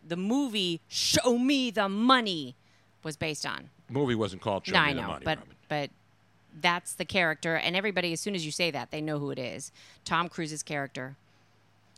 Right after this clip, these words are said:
Speaker 1: Um, the fabulous Lee Steinberg, and he is coming on to talk about, uh, a
Speaker 2: Something
Speaker 1: very
Speaker 2: that's
Speaker 1: special
Speaker 2: real,
Speaker 1: op-
Speaker 2: it's a great idea.
Speaker 1: I, it's an amazing
Speaker 2: It's a great
Speaker 1: opportunity for
Speaker 2: idea, and
Speaker 1: somebody.
Speaker 2: who better? Because we see all of these different camps.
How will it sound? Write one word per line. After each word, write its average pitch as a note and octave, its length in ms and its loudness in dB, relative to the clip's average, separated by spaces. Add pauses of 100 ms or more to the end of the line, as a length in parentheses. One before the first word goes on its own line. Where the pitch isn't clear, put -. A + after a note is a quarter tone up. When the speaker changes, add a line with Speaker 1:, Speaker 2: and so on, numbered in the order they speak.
(120)
Speaker 1:
Um, C#3 460 -2
the D3+ 120 -4
fabulous F3+ 600 -4
Lee E3 140 -6
Steinberg, C#3 600 -6
and D#3+ 220 -2
he A#3+ 260 -4
is G#3 100 -4
coming G#3 280 -2
on F3 300 0
to D#3+ 80 -8
talk F3 280 -2
about, D3+ 480 0
uh, D3+ 340 -2
a - 40 -2
Speaker 2:
Something G#3 280 4
Speaker 1:
very B3+ 100 4
Speaker 2:
that's - 80 0
Speaker 1:
special G#3+ 180 0
Speaker 2:
real, A3 80 4
Speaker 1:
op- G2 180 -2
Speaker 2:
it's D#3+ 140 -4
a F3+ 60 0
great A3 320 4
idea. F#3 400 4
Speaker 1:
I, D#2 80 -8
it's - 80 -6
an A3+ 100 0
amazing D4 340 4 (180)
Speaker 2:
It's G#3 80 4
a - 40 4
great G#3 240 8
Speaker 1:
opportunity E3+ 160 8
for D#3 60 -2
Speaker 2:
idea, D3+ 160 4
and C#3+ 160 2
Speaker 1:
somebody. F#3 160 0
Speaker 2:
who A3+ 60 -2
better? D#3 420 6
Because C3+ 280 -2
we E3+ 80 -2
see F#3+ 240 -2
all E3 140 4
of D#3 80 0
these C#3 160 -2
different C3+ 360 -2
camps. - 640 2